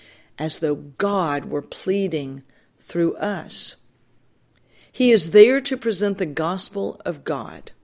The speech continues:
If it is only because of my preaching that people desire to be better,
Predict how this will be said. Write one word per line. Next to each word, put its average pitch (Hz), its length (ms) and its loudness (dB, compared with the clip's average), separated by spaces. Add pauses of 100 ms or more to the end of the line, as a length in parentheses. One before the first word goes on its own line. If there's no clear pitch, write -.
(1500)
If 196 120 4
it 196 100 10
is 175 160 4
only 233 400 0
because 226 340 -4
of 170 140 -4
my 160 240 -2
preaching 208 640 -4
that 190 220 -4
people 185 260 -4
desire 160 640 -2
to - 200 -6
be 143 200 -2
better, 170 560 2